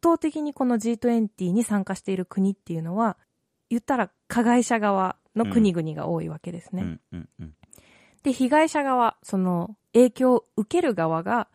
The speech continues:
Speaker 1: いないまま議論を進めることっていうのが、
Speaker 2: うん。
Speaker 1: どれだけ意味があるのかってなると、ここもかなり疑問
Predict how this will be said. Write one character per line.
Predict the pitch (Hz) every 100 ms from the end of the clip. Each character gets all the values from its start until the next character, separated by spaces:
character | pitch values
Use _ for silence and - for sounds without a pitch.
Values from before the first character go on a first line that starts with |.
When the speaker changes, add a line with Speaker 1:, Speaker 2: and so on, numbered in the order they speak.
| _ _ _
Speaker 1:
い | 202
な | 214 226
い | 233
ま | 240
ま | 254 330 294 - -
議 | 208
論 | 196 170
を | 160
進 | - 170 170
め | 165
る | 165
こ | -
と | 156 - _ _ _ -
っ | 90 78 _ _ -
て | 277
い | 285
う |
の | 277 247
が、 | 285 294
Speaker 2:
う |
ん。 | 220 _ _ -
Speaker 1:
ど | 339
れ | 302
だ | 202
け | -
意 | 202
味 | 202
が | 160
あ | 165
る | 165
の | 160
か | -
っ | 294 _
て | -
な | 202 220
る | 226
と、 | 330
こ | -
こ | 220 269
も | 214 - _ _
か | 226
な | 202
り | 156
疑 | 165
問 | 160 160 160